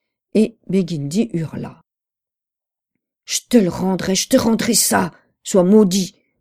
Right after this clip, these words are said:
Tu es vraiment le fils de ton père ! Tu me dois une couronne, qui me dit, alors que mort, il m'a effleuré dans un tourbillon d'air. Et toi, tu peux pas me laisser tranquille ? Sois maudit quand tu sèmeras ou récolteras,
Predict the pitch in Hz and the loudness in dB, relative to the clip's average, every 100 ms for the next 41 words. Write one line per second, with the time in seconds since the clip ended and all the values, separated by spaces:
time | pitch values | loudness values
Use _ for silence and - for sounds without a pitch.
0 | - - 139 - - 180 175 170 170 165 | -18 -14 -14 -10 0 2 4 2 2 -2
1 | - 165 - 165 180 156 170 143 - _ | -4 -6 -6 -6 -4 -2 -2 -2 -8 _
2 | _ _ _ _ _ _ _ - 170 180 | _ _ _ _ _ _ _ -10 -4 -2
3 | 190 208 202 196 220 202 170 - - 156 | 2 2 2 0 0 0 -2 -8 -8 -6
4 | 156 160 170 147 _ 156 147 - 160 175 | -4 -4 -6 -10 _ -14 -12 -4 0 2
5 | 175 156 127 _ _ - 160 165 156 151 | 2 2 -4 _ _ -8 -2 0 0 -2
6 | 165 165 180 160 156 151 160 147 160 156 | -4 0 0 0 -2 -4 -4 -4 -4 -4
7 | 151 143 147 - _ _ _ _ _ - | -4 -6 -10 -18 _ _ _ _ _ -4
8 | 208 196 208 - _ _ _ - - 190 | -2 0 -2 -2 _ _ _ -6 -2 0
9 | 202 185 180 185 190 - 196 196 214 226 | 2 2 2 0 -2 -2 -4 -2 0 0
10 | 233 - _ _ _ - - 165 165 175 | -4 -12 _ _ _ -12 -4 0 2 4
11 | 190 185 202 165 156 160 - 190 185 - | 2 2 -2 -4 -6 -4 2 2 2 0
12 | 180 170 180 175 190 180 185 185 180 | 0 0 -2 0 0 0 -2 0 -2